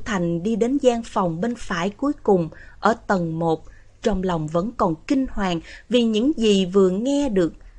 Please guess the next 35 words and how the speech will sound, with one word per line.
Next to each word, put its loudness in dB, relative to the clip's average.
Ông 2
ta -2
cố 0
gắng 0
ổn 2
định 0
lại -2
tinh -2
thần. -2
Gian 0
phòng -4
này 0
không -8
có -6
cửa 0
sổ, -6
Tần 4
Thủ 0
Thành -2
vặn -2
vặn -2
chốt 0
cửa, 0
lúc 0
xác -8
nhận 2
không -4
mở 0
được 4
mới 0
đến -2
phòng -4
bên -4
cạnh -4
gõ -4